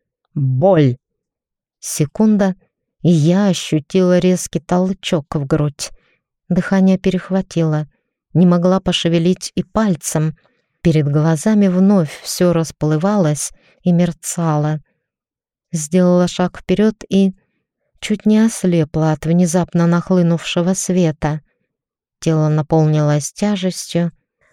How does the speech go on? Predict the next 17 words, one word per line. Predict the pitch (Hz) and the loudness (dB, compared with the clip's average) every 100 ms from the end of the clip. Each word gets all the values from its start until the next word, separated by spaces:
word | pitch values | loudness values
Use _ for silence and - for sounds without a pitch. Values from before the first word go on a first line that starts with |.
| - | -2
виски | 175 175 - - 220 226 - _ - | 0 2 -2 -2 0 0 -2 _ -2
будто | 170 202 233 - 208 | 2 2 0 -2 -2
сдавило | 190 185 202 185 185 170 160 | -2 0 0 2 2 2 0
тисками. | 156 - 156 - - 156 151 156 147 _ _ _ _ - | -2 -6 -6 -4 -2 2 2 0 -4 _ _ _ _ -6
В | 160 | -4
ушах | 151 156 160 | -2 0 0
зазвенело — | 156 175 175 196 233 208 165 156 151 156 - _ _ _ | 0 0 0 2 4 4 4 2 0 -2 -6 _ _ _
Перед | - 185 175 | -2 2 2
глазами | 165 185 190 262 247 | 2 2 2 2 2
все | 226 - 202 | 0 0 -2
слилось | - 165 160 156 160 156 - - | -2 0 2 2 0 -2 -8 -8
в | |
сплошное | - - - 160 - 160 160 | -10 -4 -2 -2 -2 0 0
белое | 147 156 156 151 | 0 0 0 -2
пятно. | - 151 - 156 151 _ _ _ _ _ _ _ - | -4 -8 -4 -4 -4 _ _ _ _ _ _ _ -4
«Зачем | 170 185 180 - 214 214 | -2 -2 -2 -4 0 2
она | 214 208 208 | 2 2 0